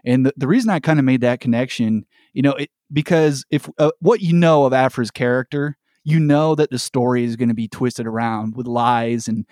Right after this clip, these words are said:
embellishment, you know, because she's, you know, she thinks she's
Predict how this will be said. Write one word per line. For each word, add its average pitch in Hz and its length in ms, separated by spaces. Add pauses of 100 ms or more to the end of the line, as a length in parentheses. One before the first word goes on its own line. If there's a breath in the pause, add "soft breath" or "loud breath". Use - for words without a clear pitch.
(200 soft breath)
embellishment, 165 840
you 147 100
know, 160 160
because 139 300
she's, 165 360
you 175 140
know, 123 220 (480)
she - 180
thinks 190 300
she's 170 480